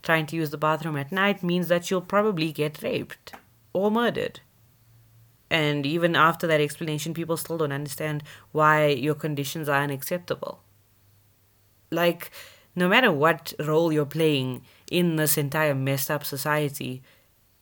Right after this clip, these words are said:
your humanity is at stake every single day. Even as I was watching Squid Game, I obviously grew to love Ji-yoon, and I grew to hate Sang-woo because he's an absolute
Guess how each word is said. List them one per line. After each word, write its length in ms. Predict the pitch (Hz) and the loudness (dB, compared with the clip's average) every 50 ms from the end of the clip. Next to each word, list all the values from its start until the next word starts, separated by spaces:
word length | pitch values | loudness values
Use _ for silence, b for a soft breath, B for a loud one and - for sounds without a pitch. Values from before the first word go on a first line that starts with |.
| _ _ _ _ _ - | _ _ _ _ _ -10
your 220 | - 170 170 185 | -6 -2 0 2
humanity 680 | 185 180 170 151 147 160 202 220 185 - 165 156 147 139 | 2 2 2 2 2 2 2 2 0 0 -2 -2 0 0
is 220 | 151 151 143 139 - | 0 -2 -2 -4 -2
at 200 | - 156 147 - | 0 0 0 0
stake 640 | - - - 180 160 135 - - _ - - - - - | -2 -2 0 0 0 0 -2 -6 _ -20 -20 -18 -6 -4
every 240 | - 175 156 151 147 | -2 -2 -2 -2 -4
single 360 | - - 160 151 135 123 120 | -2 -2 -2 -4 -4 -4 -4
day. 380 | 117 131 135 117 85 - - - _ _ _ _ _ _ _ _ _ _ - | -2 0 0 0 -2 -4 -10 -14 _ _ _ _ _ _ _ _ _ _ 2
Even 400 | 196 208 202 202 202 190 180 175 | 2 4 4 4 4 2 2 2
as 260 | - 165 170 170 165 151 | 4 4 6 6 6 6
I 220 | 151 156 170 165 | 6 6 6 6
was 160 | 147 151 143 | 4 4 2
watching 300 | 147 147 147 - 156 147 | 2 -2 -2 -2 -4 -4
Squid 300 | 135 - - - 156 143 | -4 -4 -2 -2 -4 -2
Game, 340 | 135 - 127 120 113 120 120 B B B B B B B B B | -4 -6 -4 -4 -6 -8 -10 B B B B B B B B B
I 320 | - 175 175 170 147 - - | 2 4 4 4 2 0 0
obviously 540 | - 180 190 202 208 180 - - 147 156 151 | 0 0 2 2 2 0 0 -2 -2 -2 -2
grew 280 | 147 131 151 147 151 147 | -2 -2 0 0 0 0
to 140 | 139 - 143 | 0 -4 -4
love 260 | 135 135 135 135 131 | -2 -2 -2 -2 -2
Ji-yoon, 420 | 127 139 135 135 135 131 123 135 135 B B B B B B B | -4 -4 -4 -2 -4 -4 -6 -8 -12 B B B B B B B
and 480 | - 160 160 156 151 151 147 147 143 - - _ _ _ - | -4 -2 0 2 2 2 2 0 0 -2 -6 _ _ _ -2
I 160 | 156 151 143 | 0 0 0
grew 300 | 135 135 - 135 135 131 | -2 -4 -4 -4 -2 -2
to 140 | 127 - 151 | -4 -4 -4
hate 300 | 147 151 185 208 202 - | -2 0 0 0 -2 -2
Sang-woo 420 | - - 214 202 202 208 233 247 | -2 -2 0 0 0 0 0 0
because 320 | 190 147 139 143 165 147 131 | -2 -2 -4 -4 -4 -4 -6
he's 200 | 123 131 135 131 | -6 -8 -6 -4
an 100 | 147 143 | -4 -4
absolute 380 | 135 135 - - 190 208 208 | -4 -4 -4 -6 -6 -6 -6